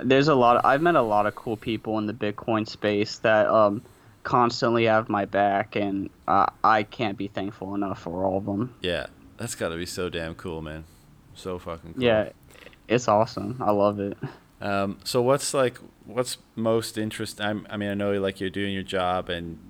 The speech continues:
Speaker 2: you know, you're stacking regularly and stuff, but what, what's most intriguing or compelling or interesting to you about the space at this moment in time? Like, what are you most kind of excited about or engaged in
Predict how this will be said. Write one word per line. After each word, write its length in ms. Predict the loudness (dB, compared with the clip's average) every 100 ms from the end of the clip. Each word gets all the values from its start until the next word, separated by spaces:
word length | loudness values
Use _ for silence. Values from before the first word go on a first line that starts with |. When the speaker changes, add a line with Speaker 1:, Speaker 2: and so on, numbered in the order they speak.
| -20 -20
Speaker 2:
you 140 | -10 -8
know, 40 |
you're 140 | -6
stacking 440 | -6 -4 -4 -4 -6
regularly 480 | -4 -4 -6 -4 -8
and 100 | -6
stuff, 240 | -6 -6
but 80 | -4
what, 320 | 0 0 0
what's 240 | -6 -4
most 340 | -6 -6 -8 -12
intriguing 560 | -10 -8 -6 -6 -4 -6
or 60 | -6
compelling 580 | -10 -8 -4 -4 -4
or 80 | -6
interesting 480 | -8 -10 -12 -10 -12
to 160 | -8 -6
you 100 | -6
about 380 | -4 -4 -4
the 100 | -6
space 380 | -12 -8 -8 -8
at 100 | -12
this 220 | -14 -14
moment 400 | -10 -10 -10 -12
in 80 | -14
time? 320 | -12 -12 -12 -18 _ _ _ _
Like, 140 | -12
what 140 | -8 -6
are 20 |
you 140 | -6
most 260 | -6 -8 -8
kind 180 | -10 -10
of 220 | -10 -16 _ -16
excited 580 | -14 -8 -4 -4 -4 -6
about 300 | -4 -4 -6
or 80 |
engaged 520 | -8 -8 -8 -8 -10 -12
in 200 | -12